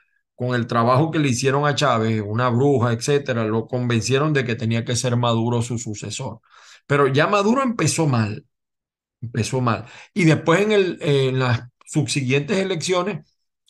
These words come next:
tampoco creo que Maduro haya ganado, pero no tengo pruebas de eso. Es decir, tengo especulaciones,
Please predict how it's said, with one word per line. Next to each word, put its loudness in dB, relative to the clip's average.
tampoco 2
creo 0
que -2
Maduro 2
haya 2
ganado, 2
pero 2
no -2
tengo 0
pruebas 2
de 2
eso. -8
Es -10
decir, -4
tengo 4
especulaciones, 0